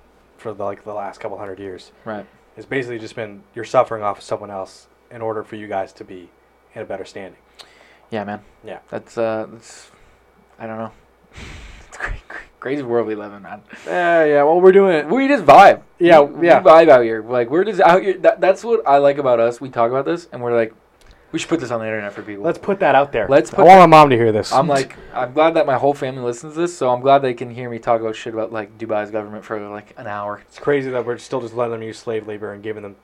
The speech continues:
Speaker 1: millions of dollars over
Speaker 2: Well, we let
Speaker 1: over
Speaker 2: everyone
Speaker 1: money.
Speaker 2: do that. Like, the phones that we have. Like, I bet you, I bet you a lot of people who love, you know,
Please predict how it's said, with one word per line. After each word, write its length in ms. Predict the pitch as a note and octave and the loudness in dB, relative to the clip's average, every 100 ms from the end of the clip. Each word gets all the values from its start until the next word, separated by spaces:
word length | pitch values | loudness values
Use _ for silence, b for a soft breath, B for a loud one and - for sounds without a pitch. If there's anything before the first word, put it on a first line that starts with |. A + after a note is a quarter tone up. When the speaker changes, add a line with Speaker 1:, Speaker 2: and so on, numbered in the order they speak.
| - | -18
Speaker 1:
millions 260 | A2+ G#2+ | -14 -14
of 80 | G2+ | -8
dollars 280 | G#2 G#2 G2+ | -4 -4 -4
over 120 | G2+ | 0
Speaker 2:
Well, 80 | E3+ | 2
we 100 | A#3+ | 2
let 160 | A#3+ G3 | 2 2
Speaker 1:
over 60 | C#3 | 2
Speaker 2:
everyone 200 | D3 C#3 | 0 0
Speaker 1:
money. 60 | A#2+ | -2
Speaker 2:
do 40 | |
that. 100 | A2+ | -2
Like, 140 | A2 | -2
the 80 | A2 | -4
phones 440 | A#2 - C#3 B2+ C3+ | -8 -4 -4 -2 -2
that 100 | A#2 | -2
we 100 | A2+ | 0
have. 420 | A2 A2 A2+ - _ _ - | 2 2 2 -4 _ _ -4
Like, 80 | |
I 80 | A#2 | -2
bet 280 | C3 C#3+ D3 | 6 6 6
you, 240 | D3+ C#3+ - | 0 -2 -2
I 80 | C3+ | -4
bet 340 | B2 E3+ E3+ | 0 0 0
you 160 | G#3 F3+ | -2 0
a 40 | |
lot 380 | C#3 B2+ A#2+ B2 | 0 2 4 4
of 100 | B2 | 0
people 380 | B2 A#2+ C3+ C3 | -8 -8 -4 -4
who 320 | B2+ A#2+ A2+ | -2 -4 -4
love, 560 | A2+ A2 A2+ A#2 A#2 - _ - | -6 0 2 2 -2 -20 _ -14
you 120 | B2+ | -8
know, 160 | A2 | -6